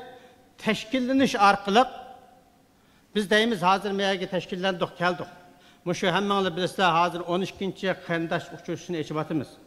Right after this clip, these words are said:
Muşu karindaşlık uçuruşunun birinci, ikinci, üçüncüsünü, ay, burunkunu hatırlaydıganlı var maşın arasında. Aşının kalitesi, aşının süpütü muşunçilik miydi? Ben muşunun başıdan bir işte bak.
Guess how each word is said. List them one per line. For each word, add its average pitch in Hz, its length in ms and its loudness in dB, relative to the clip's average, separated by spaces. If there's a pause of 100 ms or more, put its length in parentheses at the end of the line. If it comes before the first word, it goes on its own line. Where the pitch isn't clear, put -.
(880)
Muşu 220 300 0
karindaşlık 226 720 0
uçuruşunun 196 760 -4
birinci, 202 560 0
ikinci, 190 840 -4
üçüncüsünü, 185 840 -2 (260)
ay, 180 240 2
burunkunu 185 400 0
hatırlaydıganlı 165 840 0
var 175 140 4
maşın 147 220 -2
arasında. 117 420 -10 (640)
Aşının 247 420 4
kalitesi, 214 800 2 (340)
aşının 214 460 2
süpütü - 440 0
muşunçilik 185 540 -4
miydi? 185 300 -8 (1900)
Ben 147 160 0
muşunun 165 500 -2
başıdan 156 400 -2
bir 180 60 -8
işte 185 180 -2
bak. 247 180 4